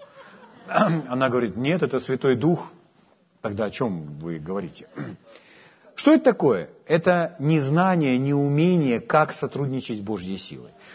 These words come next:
Потому что люди выходили, если у них появлялись какие-то... Дьявол же будет атаковать. И если у них появлялись какие-то негативные симптомы, они говорят: «Ой,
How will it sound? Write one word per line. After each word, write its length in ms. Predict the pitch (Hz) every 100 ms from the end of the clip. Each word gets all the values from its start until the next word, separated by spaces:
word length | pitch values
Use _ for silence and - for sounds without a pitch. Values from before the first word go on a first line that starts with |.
| -
Потому 220 | - 147
что 140 | 170 175
люди 180 | 170 175
выходили, 500 | 170 180 180 233 185
если 300 | 165 170 190
у 60 |
них 200 | 185 185
появлялись 560 | 196 196 190 175 123 -
какие-то... 320 | 151 156 139
Дьявол 380 | 139 202 285 262
же 100 | 240
будет 200 | 247 233
атаковать. 560 | 208 190 190 190 190 - _ - _ - - - -
И 80 |
если 460 | 170 180 147 208 214
у 20 |
них 160 | 208 175
появлялись 520 | 190 196 190 151 131
какие-то 380 | - 143 156 147
негативные 680 | 156 160 175 175 147 139 131
симптомы, 440 | 185 170 226 185
они 80 | 165
говорят: 180 | 156 175
«Ой, 280 | 233 220